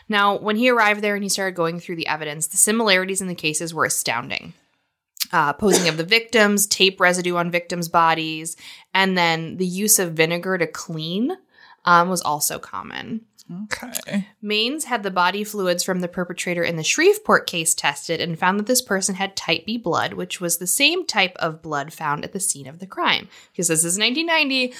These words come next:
Speaker 1: we
Speaker 2: No
Speaker 1: don't have
Speaker 2: D N A,
Speaker 1: D N A, so we
Speaker 2: yeah.
Speaker 1: gotta d-, do stupid type on blood. Um,
Speaker 2: Oh boy.
Speaker 1: yeah, super reliable. It's not like half of everybody has fucking some sort of B in their blood. Anyway.
Speaker 2: Yeah.
Speaker 1: <laughs>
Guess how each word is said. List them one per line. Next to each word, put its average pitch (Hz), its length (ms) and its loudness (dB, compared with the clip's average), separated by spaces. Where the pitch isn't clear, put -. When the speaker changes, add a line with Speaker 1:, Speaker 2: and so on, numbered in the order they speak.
Speaker 1:
we 208 160 0
Speaker 2:
No 170 40 4
Speaker 1:
don't 262 180 4
have 269 140 4
Speaker 2:
D 285 160 4
N 302 140 4
A, - 0 -
Speaker 1:
D 254 420 4
N - 20 4
A, 240 40 4
so 233 140 4
we 220 80 2
Speaker 2:
yeah. 233 180 4
Speaker 1:
gotta 226 140 -6
d-, 190 100 -10
do 233 180 -2
stupid 247 440 2
type 226 360 2
on 214 200 2
blood. 170 460 4
Um, 170 560 -4
Speaker 2:
Oh 156 80 -4
boy. 90 340 -8
Speaker 1:
yeah, 143 300 0
super 214 300 -4
reliable. 175 520 -4
It's - 20 -2
not 190 160 4
like 170 380 2
half 175 360 2
of 175 120 -8
everybody 160 300 0
has 170 120 -2
fucking 170 440 -2
some 165 180 2
sort 170 220 2
of 160 100 -4
B 151 240 4
in 139 80 2
their 143 100 -2
blood. 127 380 2
Anyway. 220 380 0
Speaker 2:
Yeah. 277 880 2
Speaker 1:
<laughs> - 20 -20